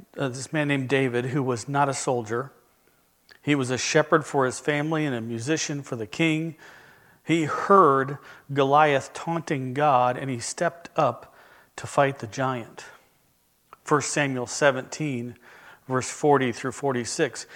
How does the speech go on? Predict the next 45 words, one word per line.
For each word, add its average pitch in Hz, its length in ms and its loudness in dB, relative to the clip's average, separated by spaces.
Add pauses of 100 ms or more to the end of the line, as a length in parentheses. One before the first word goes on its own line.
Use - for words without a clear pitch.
(240)
He 139 120 -4
took 156 200 -4
his 139 140 2
staff - 560 6
in 190 60 -4
his 180 180 -4
hand, 131 360 -4
chose 160 440 0
five 143 360 0
smooth 160 440 -2
stones 143 480 -2
from 135 160 -8
the 127 100 -6
stream, 123 460 -6 (380)
put 170 200 6
them 175 160 0
in 151 60 0
a 123 80 0
pouch 156 440 2
of 139 100 -2
his 120 120 -4
shepherd's 135 480 -2
bag, 117 360 -2 (320)
and 131 120 0
with 127 140 2
his 123 140 0
sling 165 420 -4
in 156 80 -6
his 151 160 -8
hand, 127 260 -4
he 127 80 -2
approached - 540 -4
the 113 80 -8
Philistine. 120 760 -8 (680)
Meanwhile, 139 500 6
the 127 100 -2
Philistine, 139 640 0 (280)
with 139 160 -2
his 131 160 -2
shield 170 520 0
bearer 143 320 6
in 123 180 -6
front 151 300 2
of 123 100 -2
him, 131 220 -4